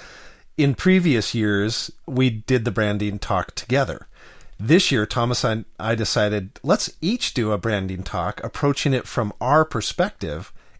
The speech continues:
and we'll give that to the students. So you actually get a branding talk from me, you get a branding talk from Thomas, and you're gonna get different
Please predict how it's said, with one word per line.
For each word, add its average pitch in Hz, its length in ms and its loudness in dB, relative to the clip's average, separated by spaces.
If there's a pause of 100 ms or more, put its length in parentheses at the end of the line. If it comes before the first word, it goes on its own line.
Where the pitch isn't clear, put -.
and 131 200 2
we'll 131 160 4
give 127 520 4 (220)
that 123 420 2 (180)
to - 80 -6
the 95 100 -4
students. 85 400 -4
So - 120 4
you 143 180 6
actually 143 340 4
get 117 220 2 (240)
a 107 80 -2
branding 117 440 2
talk 101 280 0
from 98 220 -4
me, 175 200 4
you 135 220 -2
get 120 140 0
a 110 40 -2
branding 110 520 -2
talk 104 360 0 (260)
from 117 300 0
Thomas, 107 580 -2 (100)
and 127 380 2
you're 139 140 2
gonna 160 300 4
get 139 400 -2
different 156 480 2